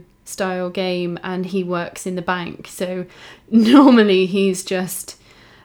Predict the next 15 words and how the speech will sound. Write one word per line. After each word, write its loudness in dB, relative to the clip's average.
um, -2
a -6
bank -2
teller -4
who -2
gets -10
held -2
up, -6
and -6
then -6
characters -8
steal -2
all -2
the -6
money. -4